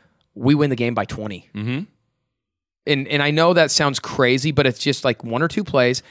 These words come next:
Speaker 1: we win the, we win the
Speaker 2: I,
Speaker 1: game by that much.
Speaker 2: I, Danny, I truly think they were closer to winning the game by twenty than losing, and they lost.
Speaker 1: I agree. I,
Speaker 2: Like
Speaker 1: I, I felt like, and, and I'm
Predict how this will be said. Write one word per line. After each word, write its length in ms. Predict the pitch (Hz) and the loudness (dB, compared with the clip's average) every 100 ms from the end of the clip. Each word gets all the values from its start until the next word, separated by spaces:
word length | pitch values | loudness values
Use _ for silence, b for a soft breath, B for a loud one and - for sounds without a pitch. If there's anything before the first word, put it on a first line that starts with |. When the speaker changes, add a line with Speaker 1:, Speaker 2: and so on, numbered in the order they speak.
| b - | b -2
Speaker 1:
we 80 | 123 | 0
win 140 | 127 | 2
the, 140 | 127 120 | 0 -2
we 140 | 127 120 | -2 2
win 140 | 120 | 2
the 80 | - | 2
Speaker 2:
I, 60 | |
Speaker 1:
game 120 | 117 113 | 0 -2
by 60 | 107 | -2
that 160 | 107 | -2
much. 140 | 101 - | -4 -6
Speaker 2:
I, 160 | 160 123 | -6 -4
Danny, 320 | 160 127 - | -4 -4 -6
I 140 | 127 190 | -4 -4
truly 360 | - 170 175 170 | -2 -2 0 -2
think 320 | 143 107 - _ _ _ _ _ _ _ _ - | -2 -4 -6 _ _ _ _ _ _ _ _ -20
they 220 | 101 127 | -2 0
were 160 | 165 165 | 2 0
closer 600 | - - 139 147 180 185 | -4 0 0 2 0 -2
to 200 | - 143 | -4 -6
winning 500 | 110 107 117 139 139 | -6 -6 -4 -2 -2
the 80 | 120 | -2
game 260 | 117 117 | -2 -2
by 120 | 104 87 | -6 -10
twenty 420 | - 127 113 92 | -8 -6 -6 -6
than 220 | 90 85 | -12 -14
losing, 460 | 90 95 85 76 _ - | -10 -8 -8 -12 _ -12
and 140 | 104 | -12
they 80 | 85 | -12
lost. 500 | 78 87 76 - - | -14 -10 -10 -8 -8
Speaker 1:
I 60 | 98 | -8
agree. 340 | 90 98 85 - _ _ _ _ - | -8 -8 -10 -12 _ _ _ _ -6
I, 120 | 139 - | -6 -2
Speaker 2:
Like 180 | 110 101 | -2 -2
Speaker 1:
I, 60 | 131 | -6
I 40 | |
felt 240 | 120 151 139 | -2 0 2
like, 300 | 131 117 - B B B B B B B _ _ _ _ _ _ _ _ _ _ - | 0 -2 -8 B B B B B B B _ _ _ _ _ _ _ _ _ _ -6
and, 160 | 135 127 | -4 -2
and 160 | 139 143 | 0 0
I'm 260 | 170 165 | 0 -2